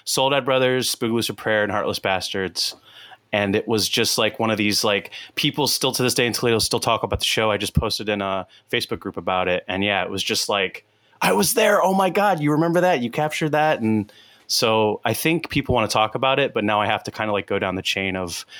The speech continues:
I re-, eventually I wanna talk to the lead singer of Boogaloo for Prayer, who was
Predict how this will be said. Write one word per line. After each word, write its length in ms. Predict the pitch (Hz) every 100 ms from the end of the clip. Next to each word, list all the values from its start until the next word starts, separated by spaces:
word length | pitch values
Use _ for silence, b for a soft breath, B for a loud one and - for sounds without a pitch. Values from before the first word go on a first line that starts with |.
| B B
I 80 |
re-, 200 | 107 127 -
eventually 480 | 151 160 175 151 123
I 20 |
wanna 180 | 117 107
talk 320 | 123 104 -
to 160 | - 107
the 200 | 101 98
lead 200 | 107 -
singer 220 | 107 101
of 60 | 95
Boogaloo 280 | 98 92
for 60 | -
Prayer, 320 | - 101 98
who 180 | - 101
was 240 | 95 -